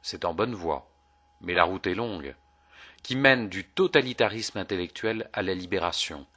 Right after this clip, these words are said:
Cette libération passe par exemple par la remise en cause du rapport Bergier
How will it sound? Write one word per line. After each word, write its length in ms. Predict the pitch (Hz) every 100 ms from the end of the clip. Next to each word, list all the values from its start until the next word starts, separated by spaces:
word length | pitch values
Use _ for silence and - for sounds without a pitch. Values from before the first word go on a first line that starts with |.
| _ _ _ _ _ _ _ -
Cette 440 | - 101 - -
libération 760 | 87 90 101 92 95 - 156
passe 220 | 147 98 -
par 200 | 90 85
exemple 580 | 78 110 135 135 117 - - - _ -
par 120 | 90
la 100 | 95
remise 340 | 120 139 131
en 120 | 123
cause 280 | 120 131 117
du 80 | 98
rapport 340 | 95 95 95
Bergier 520 | 92 95 95 113 151